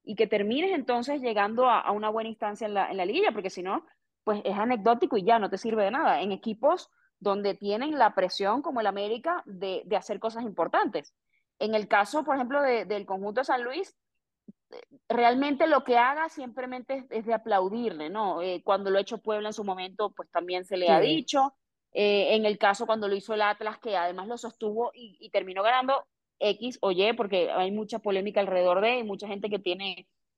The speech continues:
Speaker 1: pero lo hizo, ganó bicampeonato. Entonces, yo siento que es eso, como vamos a esperar un poquito, evidentemente tenemos que hablarlo, pero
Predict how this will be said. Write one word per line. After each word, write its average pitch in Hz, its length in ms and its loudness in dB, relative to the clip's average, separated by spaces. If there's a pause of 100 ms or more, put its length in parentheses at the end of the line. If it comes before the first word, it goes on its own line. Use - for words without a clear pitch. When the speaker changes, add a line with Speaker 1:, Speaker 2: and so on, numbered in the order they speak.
(160)
Speaker 1:
pero 185 180 6
lo 165 180 6
hizo, 269 280 4
ganó 170 260 2
bicampeonato. 226 600 0
Entonces, 220 380 -4 (800)
yo 226 140 0
siento 254 300 0
que 277 60 4
es 262 240 2
eso, 185 160 -2
como 185 180 -2
vamos 202 200 2
a 262 40 -2
esperar 220 360 6
un 240 100 0
poquito, 240 600 0 (640)
evidentemente 202 560 -4
tenemos 208 260 -4
que - 80 4
hablarlo, 233 580 4 (360)
pero 196 720 0